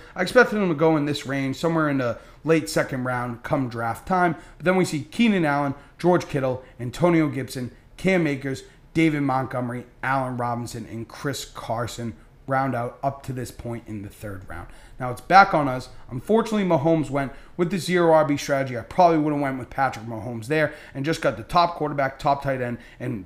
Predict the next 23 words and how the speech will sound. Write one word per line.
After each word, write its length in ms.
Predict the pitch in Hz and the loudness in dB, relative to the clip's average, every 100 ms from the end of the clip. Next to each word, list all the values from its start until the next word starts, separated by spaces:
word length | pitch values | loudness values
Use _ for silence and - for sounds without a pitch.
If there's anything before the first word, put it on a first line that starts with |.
| - | -12
potentially 420 | - 156 147 143 | -4 -2 -2 -2
the 120 | 131 | -6
top 340 | 123 139 120 - | -2 0 0 0
wide 240 | 110 110 | -4 -4
receiver. 520 | 101 - 196 175 170 - - - | -8 -6 -2 -2 -4 -6 -10 4
But 320 | 208 170 - - - | 6 6 -2 -12 -2
we 100 | 170 | 6
gotta 220 | 185 - | 6 6
pivot 260 | 165 156 | 2 0
a 40 | 156 | 0
little 220 | 156 151 | 0 0
bit. 100 | 147 | 0
I'm 140 | 123 | 0
not 180 | 139 175 | 2 2
gonna 120 | 165 151 | 0 -4
take 240 | 165 139 | -4 -2
Josh 300 | 147 135 - | 0 0 0
Allen 280 | 127 127 120 | -4 -4 -4
in 120 | 117 | -8
the 60 | 110 | -10
third 360 | - 117 107 | -8 -8 -2
round. 320 | 160 190 185 - - | 2 2 0 -4 -16
So 440 | - - 208 - | -6 2 2 0